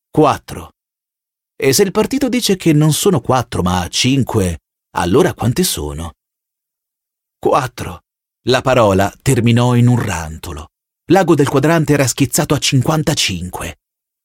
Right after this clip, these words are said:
Il sudore aveva coperto il corpo di Winston. L'aria penetrava a forza nei polmoni ed erompeva in profondi gemiti, che neppure stringendo i denti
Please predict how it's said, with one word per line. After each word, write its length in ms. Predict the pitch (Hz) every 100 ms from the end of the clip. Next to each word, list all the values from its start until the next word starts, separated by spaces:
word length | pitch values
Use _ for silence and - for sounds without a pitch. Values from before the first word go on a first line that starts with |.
| _
Il 160 | - 185
sudore 520 | - 170 135 120 -
aveva 340 | - 131 127 123
coperto 380 | 123 143 135
il 80 | 123
corpo 320 | - 139 -
di 60 | 135
Winston. 640 | 117 104 87 85 - 80 82 _ _ _ _ _
L'aria 340 | 123 123 117 113
penetrava 520 | 110 104 117 117 101
a 40 |
forza 480 | 92 - 123 120 -
nei 140 | 104 98
polmoni 640 | 101 87 92 87 85 87 _ -
ed 160 | 156
erompeva 480 | 165 160 147 175 143
in 280 | 131 131 123
profondi 560 | 113 120 - 147 139 123
gemiti, 640 | 98 95 82 82 82 82 _ _ _
che 140 | -
neppure 460 | 107 98 - 139 101
stringendo 560 | - 98 92 131 123
i 40 | 95
denti 580 | 92 104 110 98 92